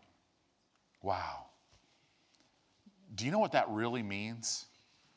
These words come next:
That you are literally God's work of art. You're God's masterpiece.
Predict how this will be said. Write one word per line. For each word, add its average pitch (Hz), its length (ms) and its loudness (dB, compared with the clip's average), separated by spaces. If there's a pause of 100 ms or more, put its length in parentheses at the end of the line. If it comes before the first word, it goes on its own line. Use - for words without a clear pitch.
(280)
That 117 220 6
you 104 600 -2 (280)
are 104 180 6
literally 98 680 0
God's 101 460 2
work 92 300 -2
of 95 100 -4
art. 95 260 -4 (2000)
You're 143 260 6
God's 104 500 4
masterpiece. - 1040 -4